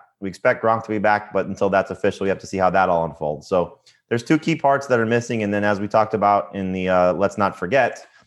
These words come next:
uh, O J Howard, you know, is he gonna be a part of this offense as well? So there's still some pieces missing. Uh, Godwin closed the season on an absolute tear, thirteen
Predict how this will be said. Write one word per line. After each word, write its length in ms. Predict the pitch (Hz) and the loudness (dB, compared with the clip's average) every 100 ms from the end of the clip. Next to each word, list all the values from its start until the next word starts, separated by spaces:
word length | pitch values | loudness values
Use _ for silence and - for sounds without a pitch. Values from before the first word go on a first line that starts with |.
| _ _ - | _ _ -4
uh, 140 | 95 92 | 0 2
O 120 | 107 | 2
J 100 | 117 | 2
Howard, 380 | 156 127 87 92 | 2 2 0 -4
you 80 | 98 | -4
know, 140 | 95 | -4
is 80 | 95 | -4
he 80 | 117 | -4
gonna 160 | 113 | -4
be 140 | 98 98 | -2 -2
a 40 | |
part 260 | - 98 92 | 0 0 0
of 80 | |
this 140 | 87 87 | -4 0
offense 400 | 90 85 87 90 | 0 0 -6 -6
as 80 | 95 | 0
well? 240 | 101 82 | 2 2
So 300 | - 92 87 _ _ _ | 0 -2 -4 _ _ _
there's 140 | - 127 | -4 -2
still 180 | 170 165 | 0 0
some 160 | 165 | -2
pieces 340 | 156 151 151 117 | -2 -2 0 2
missing. 460 | 110 107 107 110 90 | 0 0 -4 -4 0
Uh, 220 | 98 98 | 2 2
Godwin 420 | 95 117 131 131 | 2 2 2 -2
closed 280 | 120 123 117 | 0 0 0
the 60 | |
season 300 | 113 123 113 | -2 -2 -2
on 140 | 101 101 | -2 -2
an 80 | 101 | 0
absolute 420 | 117 - 117 101 | 0 0 -6 -2
tear, 280 | 104 101 98 | 0 2 0
thirteen 560 | 113 110 120 113 117 | -2 -2 -4 -4 -6